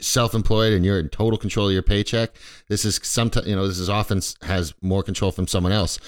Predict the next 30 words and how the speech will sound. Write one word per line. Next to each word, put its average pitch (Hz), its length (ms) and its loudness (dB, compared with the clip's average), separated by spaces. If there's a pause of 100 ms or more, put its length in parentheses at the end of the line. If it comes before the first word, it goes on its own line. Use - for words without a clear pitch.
(200)
So - 140 0
what 117 160 2
we 139 80 0
spend 107 560 -2 (480)
is 92 160 -2
completely 104 640 -2
in 104 220 -2
our 110 140 -2
control, 127 580 -4 (240)
but - 180 -8
income 123 420 0
and 90 100 -2
saving 113 440 0
are 82 160 -4
equally 101 360 0
important. 87 420 0
We 101 80 2
have 104 140 2
more 95 320 2
control 92 420 0
over 76 240 -2
our 71 80 -2
spending 78 600 -2
and 71 160 -4
budgeting 73 560 0 (340)
than 80 220 0
we 76 100 0
do 76 240 -2
on 65 120 -4
income. 67 300 -8